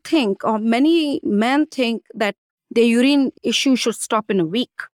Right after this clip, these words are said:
But it is a muscle, and the surgery took far longer than a knee or a hip surgery. So why would it, your problem stop in a week? It will take several weeks for it to come back to its normal function. So breathing,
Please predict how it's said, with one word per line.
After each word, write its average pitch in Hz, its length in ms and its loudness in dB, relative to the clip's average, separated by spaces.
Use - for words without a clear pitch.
But 262 140 0
it 262 180 -2
is 339 120 2
a 370 80 2
muscle, 320 500 2
and 233 220 0
the 233 100 0
surgery 247 440 2
took 277 220 -4
far 262 220 0
longer 262 400 2
than 202 180 0
a 196 60 2
knee 208 220 0
or 196 120 0
a 185 80 0
hip 196 160 -8
surgery. 190 540 -6
So 208 220 -2
why 214 240 2
would 262 140 0
it, 277 120 -2
your 196 320 0
problem 214 460 -2
stop 202 400 -4
in 190 80 0
a 185 80 0
week? 247 260 -2
It 196 140 -6
will 196 100 0
take 220 200 -2
several 208 400 -2
weeks - 500 -4
for 196 160 -2
it 196 140 -6
to 196 80 -4
come 190 240 -2
back 220 200 -2
to 233 80 0
its - 240 -4
normal 180 260 -2
function. - 560 -8
So - 180 -2
breathing, 240 540 2